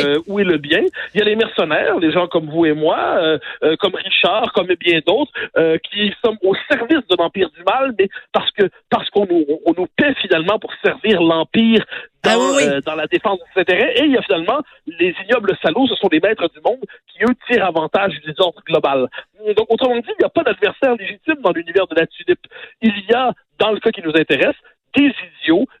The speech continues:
Speaker 2: des xénophobes, et de l'autre côté, il y a les éclairés.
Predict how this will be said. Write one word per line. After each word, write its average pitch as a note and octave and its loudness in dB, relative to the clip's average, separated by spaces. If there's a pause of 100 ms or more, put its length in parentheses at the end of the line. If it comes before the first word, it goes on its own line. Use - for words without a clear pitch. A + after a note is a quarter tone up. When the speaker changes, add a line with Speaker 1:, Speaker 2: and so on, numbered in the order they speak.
(180)
Speaker 2:
des C4+ 2
xénophobes, D#3+ 0 (160)
et D#3+ 2
de - -10
l'autre B3 0
côté, A3 0 (200)
il G3+ 2
y G#3 4
a G3+ 0
les F3+ 0
éclairés. C#3+ -2